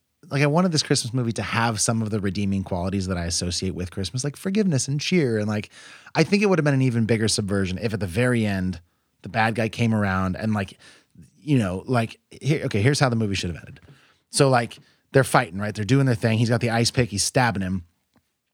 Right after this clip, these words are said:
And then he fights back and, like, Santa delivers, like, what you think might be the killing blow. But then out of nowhere, like, that one henchman that ends up shooting Santa shoots him again. And then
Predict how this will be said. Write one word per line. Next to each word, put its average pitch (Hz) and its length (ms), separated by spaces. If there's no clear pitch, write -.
And 123 80
then 127 60
he 120 40
fights 151 260
back 135 180
and, 131 60
like, 117 120
Santa 131 300
delivers, 117 380
like, 104 160
what 117 100
you 113 60
think 131 240
might 120 140
be 110 80
the 101 80
killing 104 340
blow. 85 320
But 123 140
then 147 160
out 135 140
of 131 60
nowhere, 135 320
like, 110 280
that 113 240
one 120 160
henchman 131 340
that 110 100
ends 110 140
up 120 80
shooting 139 300
Santa 143 340
shoots - 340
him 147 60
again. 110 420
And 131 240
then 123 320